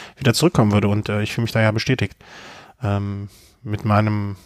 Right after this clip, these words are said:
äh, oder, oder meine, meine Hoffnung wurde da, äh, sozusagen erfüllt. Ähm, freut mich, freut mich ungemein, dass er da, äh, wieder mit dabei ist. Auch vorne. Kann immer nur eine Bereicherung sein, der alte Schwimmer. Ähm, da vorne.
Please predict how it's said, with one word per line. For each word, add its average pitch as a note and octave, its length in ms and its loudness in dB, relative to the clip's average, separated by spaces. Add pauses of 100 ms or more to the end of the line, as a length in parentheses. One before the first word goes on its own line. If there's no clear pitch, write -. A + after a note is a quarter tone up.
(180)
äh, G#2 180 -2
oder, A2 300 2
oder C#3 200 6
meine, C3+ 300 6
meine C3 260 6
Hoffnung C#3 280 4
wurde B2+ 160 6
da, A2+ 520 6
äh, G#2+ 40 4
sozusagen A2+ 480 -2
erfüllt. G#2+ 380 0 (600)
Ähm, G#2 320 -6 (100)
freut B2 160 -2
mich, A2+ 180 -2
freut - 160 -2
mich - 140 -8
ungemein, C3+ 600 4
dass - 180 -4
er A2 180 -2
da, G#2 600 -2
äh, G2+ 60 -14
wieder G2+ 300 -8 (100)
mit G#2 140 -8
dabei G2 260 -2
ist. - 200 -10 (320)
Auch A#2 100 -2
vorne. G#2+ 300 -2 (1300)
Kann B2+ 120 -2
immer B2 140 6
nur B2+ 100 4
eine C3 100 4
Bereicherung A#2 380 2
sein, G2 180 0
der G2 100 2
alte G2+ 140 -2
Schwimmer. G2 380 0 (840)
Ähm, G2 360 -6 (1400)
da F#2+ 140 -2
vorne. G2 300 -6